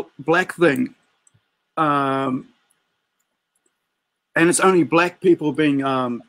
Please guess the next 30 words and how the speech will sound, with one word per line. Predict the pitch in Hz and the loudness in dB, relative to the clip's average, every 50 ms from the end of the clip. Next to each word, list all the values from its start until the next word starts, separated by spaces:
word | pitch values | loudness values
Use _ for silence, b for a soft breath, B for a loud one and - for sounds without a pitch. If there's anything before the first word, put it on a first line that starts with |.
| _ | _
being | - 143 131 127 | -4 -2 -2 -2
hurt | - 160 170 160 139 - - | 2 4 4 4 4 0 -4
or | - 143 143 135 | -6 -4 -4 -2
being | 135 147 131 131 131 | 0 0 2 2 2
murdered | 139 151 156 160 156 151 147 135 135 | 4 4 4 4 6 4 2 2 0
or | - 123 | -4 -8
being | 123 131 127 123 - | -6 -6 -6 -4 -2
injured | 147 151 143 139 135 131 143 143 147 147 139 139 _ _ _ _ _ _ _ _ _ _ _ _ _ _ | -2 -2 -2 -2 -2 -2 -2 0 0 0 0 -2 _ _ _ _ _ _ _ _ _ _ _ _ _ _
by | - 147 131 151 147 147 139 135 | -10 -2 2 4 4 4 4 2
flying | 127 - - - 170 160 180 196 143 131 | -2 -6 -4 2 4 6 6 6 4 4
blue | - 151 147 139 | 2 2 2 4
bullets | 139 160 160 147 143 - - - - - _ _ _ _ _ _ _ _ _ _ _ _ | 4 4 2 2 0 -2 -6 -8 -8 -10 _ _ _ _ _ _ _ _ _ _ _ _
or, | - 151 151 151 151 147 143 | 2 4 4 4 4 4 2
uh, | 139 139 135 139 | 2 2 2 2
you | 131 - 160 | 2 2 2
know, | 135 127 | 2 0
blue | 131 127 - 151 151 | -2 -2 0 0 2
uniforms. | 143 156 160 165 147 - 143 135 135 131 139 - - - _ _ _ _ _ _ _ _ _ _ _ _ _ _ _ _ _ _ _ _ _ _ _ _ _ _ _ _ _ _ _ - | 4 4 4 4 2 2 0 -4 -4 -4 -6 -10 -16 -18 _ _ _ _ _ _ _ _ _ _ _ _ _ _ _ _ _ _ _ _ _ _ _ _ _ _ _ _ _ _ _ 0
It's | 202 196 185 | 0 0 0
kind | - 185 208 220 240 | 0 0 2 2 2
of | 240 196 | 2 0
like, | 220 208 202 - - - _ _ _ _ _ - | 0 0 -2 -4 -8 -14 _ _ _ _ _ -6
like | 170 175 170 165 160 - - - - - | -2 0 0 0 -2 -6 -12 -14 -4 0
a | 165 160 151 147 143 143 143 143 139 135 - | 4 4 4 4 4 2 2 0 -2 -4 -6
one-sided | - 147 135 139 170 175 170 160 - 170 165 156 | -10 -8 -2 0 2 2 2 2 2 2 2 2
narrative | 147 135 139 143 147 156 160 156 156 - 147 135 120 - | 2 0 0 2 2 4 2 2 2 0 -2 -2 -4 -4
of | 143 139 131 | -6 -6 -4
the | - 135 127 | -6 -6 -4
whole | 127 151 143 139 135 | -4 -2 -2 0 0
idea, | 131 131 127 135 143 147 147 135 120 - | -2 -2 -2 0 0 0 0 0 -2 -4